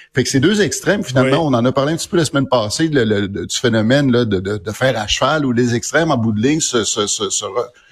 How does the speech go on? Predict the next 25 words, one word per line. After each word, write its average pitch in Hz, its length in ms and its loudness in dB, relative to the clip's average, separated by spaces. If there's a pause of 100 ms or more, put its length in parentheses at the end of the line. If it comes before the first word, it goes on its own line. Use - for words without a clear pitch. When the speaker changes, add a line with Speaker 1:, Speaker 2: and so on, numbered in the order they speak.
Speaker 2:
Se - 60 -14
Speaker 1:
se 147 60 2
Speaker 2:
rejoignent. 131 640 2
Speaker 1:
recoupent. 156 280 0 (380)
Et, 139 520 4
et, 127 80 4
euh, 120 480 2
re-, 113 60 -2
ça 131 120 0
revient 120 220 0
à 139 40 2
la 135 40 0
même 127 140 -2
chose 143 260 0
en 120 80 2
bout 110 120 0
de 107 60 -2
ligne. 170 180 2
Et 143 100 2
finalement, 135 500 0
ben, 131 120 0
l'isolement 123 440 0
des 139 200 2
adeptes, 117 360 0 (880)
euh, 123 320 2